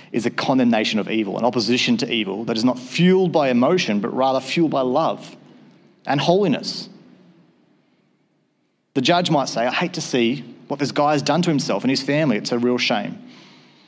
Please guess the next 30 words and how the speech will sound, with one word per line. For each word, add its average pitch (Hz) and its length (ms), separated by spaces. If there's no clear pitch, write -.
And 135 140
even 147 220
though 151 240
I 135 160
am 127 100
your 120 120
friend, 123 680
I - 60
have - 340
to 160 80
uphold 135 280
the 120 60
law, 107 180
otherwise 117 680
society 104 340
will 101 100
fall 110 160
apart. 107 340
So 147 160
I 143 200
am 131 80
opposed 127 680
to 120 120
you." 101 220
There 139 140
is 123 80
a 117 40
barrier 127 400
between 104 380
us. - 320